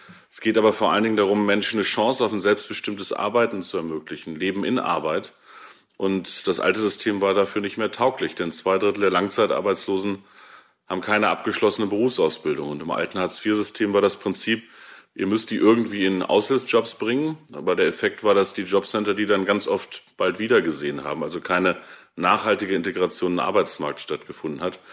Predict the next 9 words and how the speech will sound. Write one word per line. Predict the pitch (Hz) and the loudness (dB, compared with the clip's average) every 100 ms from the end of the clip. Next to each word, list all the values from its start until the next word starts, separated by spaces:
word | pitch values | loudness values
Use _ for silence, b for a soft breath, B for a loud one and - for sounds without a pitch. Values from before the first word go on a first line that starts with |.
| B B | B B
Das | 104 - | 0 4
ändern | 131 147 101 80 | 4 6 4 2
wir | |
jetzt. | 80 90 - | -2 -2 -2
Wir | 101 | -2
ermöglichen | 95 98 104 95 | 0 0 0 -2
es, | 95 | -2
dass | - 92 | -6 -6
Menschen | 101 98 - 95 | -4 -4 -2 -4